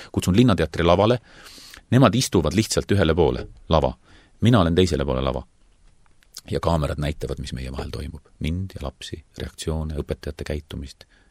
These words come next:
See on tohutu õppimise koht. Et, et miks ta nii käitub, mis temast toimub, just eriti õpetaja, sest õpetaja on kõige tähtsam, õpetajast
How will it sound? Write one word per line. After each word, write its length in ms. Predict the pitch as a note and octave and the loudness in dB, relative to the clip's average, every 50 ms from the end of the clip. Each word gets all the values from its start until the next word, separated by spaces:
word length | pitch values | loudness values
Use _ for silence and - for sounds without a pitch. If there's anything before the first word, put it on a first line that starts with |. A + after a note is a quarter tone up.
| _ _ | _ _
See 80 | - C2+ | -12 -12
on 80 | C2 - | -12 -4
tohutu 440 | - F#2+ - C#2+ B1+ - - - C2 | -4 -2 -2 -2 -6 -8 -8 -8 -10
õppimise 380 | - _ - C#2 B1+ B1+ B1 - | -10 _ -12 -14 -12 -12 -10 -10
koht. 320 | - C#2 - _ - - _ _ _ _ _ _ - | -12 -14 -14 _ -20 -20 _ _ _ _ _ _ -12
Et, 320 | - - - _ _ - C2+ C#2 C#2 - - - - - - _ - | -12 -12 -12 _ _ -4 -2 -2 -4 -6 -14 -20 -20 -20 -10 _ -8
et 120 | - - | -4 0
miks 220 | F#2 G#2+ - - - | 0 0 0 -2 -4
ta 100 | - D2 | -2 -2
nii 140 | D2 C#2 | -2 -2
käitub, 400 | B1 B1+ C2 C#2 - _ - F#2 - - - _ _ | -2 -4 -6 -6 -8 _ -16 -16 -16 -20 -20 _ _
mis 160 | G2+ G#2+ - | -4 -4 -2
temast 320 | - G2 F#2 D#2+ D2 - | -2 -2 -2 -2 -4 -4
toimub, 280 | - C#2 C2 C2 B1+ - - | -4 -4 -4 -4 -6 -6 -8
just 120 | F2+ - - | -4 -4 -4
eriti 200 | E2+ - - C#2+ | -4 -2 -4 -4
õpetaja, 320 | - - - - - - | -4 -6 -10 -12 -12 -10
sest 100 | - - F#2 | -6 -6 -4
õpetaja 360 | F2+ - D#2+ - - C2 B1+ | -4 -4 -6 -6 -8 -8 -8
on 80 | C#2 C#2+ | -6 -6
kõige 200 | C#2+ C2 - A#1+ | -6 -6 -6 -6
tähtsam, 280 | C2 C2 - - C2+ D2 | -8 -8 -8 -8 -6 -6
õpetajast 480 | D#2 - D#2 D2+ - - B1 - - | -4 -4 -6 -6 -6 -8 -10 -8 -10